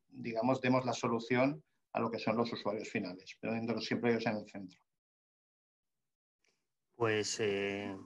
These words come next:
Speaker 2: pues muchas gracias, muchas cosas, ¿no? Eh, efectivamente, dejo como apuntado las barreras, cuánto tiempo le quedarán de vida,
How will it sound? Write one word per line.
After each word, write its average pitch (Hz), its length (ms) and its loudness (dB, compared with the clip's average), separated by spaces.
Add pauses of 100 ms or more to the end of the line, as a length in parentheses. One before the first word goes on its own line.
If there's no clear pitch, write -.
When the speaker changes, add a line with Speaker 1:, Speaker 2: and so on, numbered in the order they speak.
(300)
Speaker 2:
pues 113 180 0
muchas 123 240 0
gracias, 147 300 6
muchas 139 280 4
cosas, 147 320 4
¿no? 151 300 4
Eh, 113 240 2
efectivamente, 131 1040 4 (720)
dejo 120 260 -2
como 139 160 6
apuntado 143 400 6
las 131 180 6
barreras, 135 460 6
cuánto 135 300 4
tiempo 135 240 4
le 127 100 4
quedarán 131 380 6
de 135 120 2
vida, 147 460 4